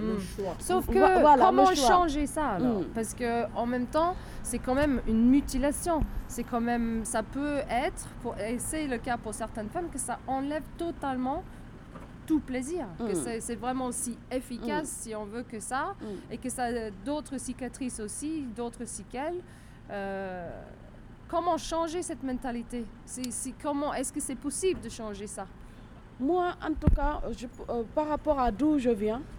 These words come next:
Speaker 2: Mm.
Speaker 3: là où j'ai grandi, comme elle vient de le dire, c'est les mentalités et
Speaker 2: Mm.
Speaker 3: tout.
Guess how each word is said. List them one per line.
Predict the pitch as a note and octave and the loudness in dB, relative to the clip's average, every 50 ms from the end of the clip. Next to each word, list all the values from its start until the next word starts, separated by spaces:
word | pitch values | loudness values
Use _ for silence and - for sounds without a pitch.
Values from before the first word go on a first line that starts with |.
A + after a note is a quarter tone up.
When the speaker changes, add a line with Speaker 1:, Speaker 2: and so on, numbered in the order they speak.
| - - - - | -12 -12 -10 -8
Speaker 2:
Mm. | A3+ A#3 A#3 | -6 -2 2
Speaker 3:
là | A#3+ B3+ C#4+ | 4 4 4
où | D4+ | 4
j'ai | A3+ B3+ A#3+ | 4 4 4
grandi, | A3 G#3 G#3+ A3 G#3+ G#3 F#3+ B3 C#4+ E4 - - - - | 4 4 2 0 0 0 0 -2 -2 -4 -6 -10 -6 -2
comme | D4 D4+ D#4+ E4 | 0 0 2 2
elle | - C4+ B3+ A#3 | 2 0 0 2
vient | G3+ A#3 A#3 A#3 | 0 0 0 0
de | A3 F#3 | 0 0
le | G3+ G3 F#3 | 2 2 2
dire, | F3 F#3+ B3+ C#4+ - | 2 0 -4 -4 -4
c'est | - - - A3 | -8 -6 -4 -2
les | G#3+ G#3 G3+ | -2 -2 -2
mentalités | G#3 G#3 G3+ G#3 G3+ A3+ G3 F#3+ G3 F#3+ F3+ A3 B3 A3 | 0 0 -2 -2 0 0 0 2 0 -2 0 0 0 0
et | F#3+ | 0
Speaker 2:
Mm. | F#3 - | 0 -4
Speaker 3:
tout. | C4 | -8